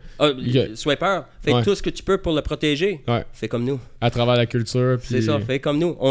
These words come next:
Speaker 1: on le fait aussi. Ça fait que quand on parle de la... les lois qui, qui sortent pour protéger le langage, je
Speaker 2: Ouais.
Speaker 1: les comprends très, très bien.
Speaker 2: Ouais.
Speaker 1: Parce que c'est important, c'est le, it's the nucleus of your culture.
Speaker 2: Ouais, for sure.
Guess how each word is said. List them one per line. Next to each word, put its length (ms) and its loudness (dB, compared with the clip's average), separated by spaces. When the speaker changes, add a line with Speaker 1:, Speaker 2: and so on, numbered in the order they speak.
Speaker 1:
on 60 4
le 60 2
fait 180 -2
aussi. 380 -4
Ça 140 -16
fait 80 0
que 80 -4
quand 160 2
on 60 0
parle 240 -4
de 80 -4
la... 420 0
les 420 -6
lois 240 -2
qui, 380 -8
qui 140 -12
sortent 240 -6
pour 120 -12
protéger 460 -8
le 100 -2
langage, 460 -4
je 80 -12
Speaker 2:
Ouais. 80 -2
Speaker 1:
les 60 -8
comprends 260 -10
très, 220 -14
très 280 -16
bien. 120 -12
Speaker 2:
Ouais. 60 2
Speaker 1:
Parce 160 -2
que 100 -4
c'est 260 -4
important, 380 -6
c'est 160 -8
le, 260 -4
it's 120 -16
the 80 -10
nucleus 540 -6
of 80 -10
your 100 -10
culture. 340 -12
Speaker 2:
Ouais, 220 0
for 120 -6
sure. 220 -4